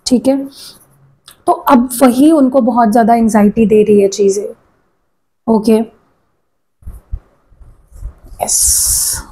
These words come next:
इस person को लेकिन मुझे लगता है, अ, छोड़ देने का या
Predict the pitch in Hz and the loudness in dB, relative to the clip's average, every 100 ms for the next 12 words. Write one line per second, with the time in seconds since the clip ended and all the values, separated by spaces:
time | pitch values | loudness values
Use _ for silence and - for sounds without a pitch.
0 | 294 277 349 349 370 381 269 330 370 - | -6 2 2 2 0 0 2 0 0 0
1 | 285 294 285 339 269 214 - _ _ _ | 2 2 0 0 0 -2 -6 _ _ _
2 | _ _ _ 415 233 226 220 226 220 - | _ _ _ 4 6 6 6 2 -2 0
3 | 277 302 302 294 269 277 262 240 240 247 | 4 6 4 4 4 4 4 4 4 4
4 | 254 254 262 | 2 0 -2